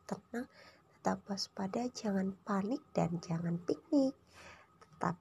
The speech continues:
physical distancing, isolasi diri, makan yang sehat, olahraga teratur,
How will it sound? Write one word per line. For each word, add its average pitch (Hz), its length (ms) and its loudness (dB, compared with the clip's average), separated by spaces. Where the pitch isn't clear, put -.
physical 254 480 -2
distancing, 254 720 -2
isolasi 220 640 -4
diri, 226 400 -2
makan 226 560 -6
yang 226 240 0
sehat, 226 400 -4
olahraga 202 560 2
teratur, 220 640 -4